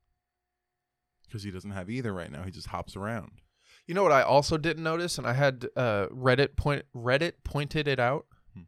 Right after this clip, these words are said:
Speaker 2: um, in the trailer, or th-, I guess the soft trailer for, uh, No Way Home.
Speaker 1: The black suit?
Speaker 2: Yeah, I'm so tired of every week talking about this fucking movie.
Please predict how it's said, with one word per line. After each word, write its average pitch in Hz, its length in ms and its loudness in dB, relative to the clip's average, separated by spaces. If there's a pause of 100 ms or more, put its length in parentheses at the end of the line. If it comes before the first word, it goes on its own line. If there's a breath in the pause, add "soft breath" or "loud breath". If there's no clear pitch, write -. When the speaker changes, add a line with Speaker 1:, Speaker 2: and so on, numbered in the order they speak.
(140)
Speaker 2:
um, 113 460 0 (140)
in 147 400 2
the 120 580 2 (300)
trailer, 131 480 2
or 104 180 -2
th-, 90 140 -8
I 107 80 -2
guess 107 240 -4
the 92 280 -8 (200)
soft - 640 -4
trailer 95 380 -6
for, 92 320 -6 (120)
uh, 107 160 -2
No 110 140 -4
Way 107 80 -2
Home. 113 200 0
Speaker 1:
The 110 60 -6
black 95 240 -8
suit? 127 280 -8 (260 loud breath)
Speaker 2:
Yeah, 107 320 0
I'm 151 120 4
so 151 340 6 (320)
tired 117 520 0
of 123 200 -4 (240)
every 120 240 -2
week 107 180 -6
talking 110 360 -2
about 104 180 -2
this 104 100 -8
fucking 107 400 -4
movie. 104 340 -8